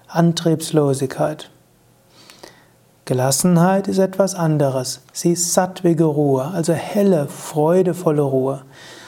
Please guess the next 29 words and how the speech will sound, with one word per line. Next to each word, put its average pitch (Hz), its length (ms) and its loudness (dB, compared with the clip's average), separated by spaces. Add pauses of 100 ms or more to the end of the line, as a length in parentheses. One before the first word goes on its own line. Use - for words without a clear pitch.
(140)
Gelassenheit 170 880 2
ist 175 220 -6
die 160 80 -4
Fähigkeit, 180 760 2
einen 139 220 -2
Standpunkt 180 680 0
einzunehmen, 165 640 2
der 143 120 2
hilft, 170 420 0 (400)
Ruhe 196 340 2
zu 170 180 0
bekommen, 139 520 0 (480)
um 151 100 0
sich 143 140 0
dann 165 220 4
wieder 175 180 2
ins 156 180 0
Getümmel 196 460 2
zu 196 140 0
stürzen 175 720 0 (180)
oder 147 160 2
das 135 200 -2
Getümmel 151 400 0
anzunehmen, 175 800 2 (320)
das 156 160 0
sowohl 165 320 2
in 214 220 4
einem 170 320 2
herrscht, 156 440 0